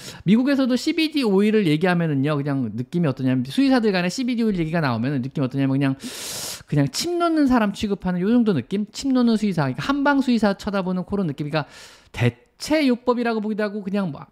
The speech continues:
대체라기보다는 보조수단 정도? 보조요법 정도 취급을 받는 것 같아요. 사실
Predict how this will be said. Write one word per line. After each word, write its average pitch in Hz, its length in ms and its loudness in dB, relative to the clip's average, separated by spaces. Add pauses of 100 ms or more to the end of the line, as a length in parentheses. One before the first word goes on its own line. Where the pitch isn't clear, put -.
(140)
대체라기보다는 208 1000 -2
보조수단 170 800 2
정도? 131 320 -2
보조요법 151 640 2
정도 120 240 -4
취급을 165 380 -8
받는 135 240 -2
것 123 60 -6
같아요. 101 260 -8 (280)
사실 269 380 0